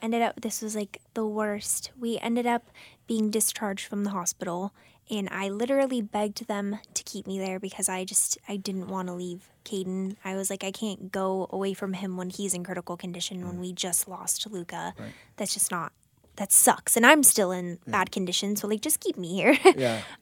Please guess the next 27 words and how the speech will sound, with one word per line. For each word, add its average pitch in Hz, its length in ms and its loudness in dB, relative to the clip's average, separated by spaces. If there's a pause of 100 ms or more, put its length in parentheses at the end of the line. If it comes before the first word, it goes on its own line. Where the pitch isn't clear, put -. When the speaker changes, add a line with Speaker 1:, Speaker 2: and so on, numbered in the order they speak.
Speaker 1:
Um, 202 280 8
but 208 160 -2
they 202 120 2
ended 202 220 2
up 196 140 -2
discharging 190 600 -2
me 190 380 -4
because 190 360 -4
other 185 220 -4
people 185 300 -6
needed 185 280 -2
the 214 80 -10
rooms, 277 560 0 (320)
and, 196 420 -2 (160)
um, 180 300 -6
it's - 160 -10
a 196 100 -12
super - 420 -2
busy 185 240 -4
hospital. 196 600 -4 (520)
And 190 360 0
that 220 140 10
was 220 140 8
put 247 240 6
on 202 200 8
us, 190 320 4
like, 190 280 -2